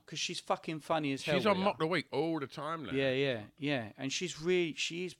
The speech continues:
Speaker 1: fucking funny. She deserves that success.
Speaker 2: Absolutely.
Speaker 1: Um, and, and top five dumbest ways to die. Oh, God, that was so enjoyable. And I
Speaker 2: Mm.
Speaker 1: think her number one was,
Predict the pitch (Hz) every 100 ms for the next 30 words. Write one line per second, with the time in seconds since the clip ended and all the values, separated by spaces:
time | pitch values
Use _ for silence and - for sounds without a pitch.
0 | _ - - 151 139 160 143 107 104 139
1 | 139 139 170 170 127 - - 123 - 135
2 | 107 - - _ _ _ _ - - 123
3 | 127 123 82 64 67 - - _ _ _
4 | _ _ _ - - _ - 160 160 165
5 | - 233 - 185 165 180 156 143 160 143
6 | 131 - 131 180 156 110 107 147 151 135
7 | - 120 117 143 110 110 - 123 113 107
8 | 117 117 107 - 101 95 151 131 127 165
9 | 131 139 135 131 117 113 127 120 113 110
10 | 104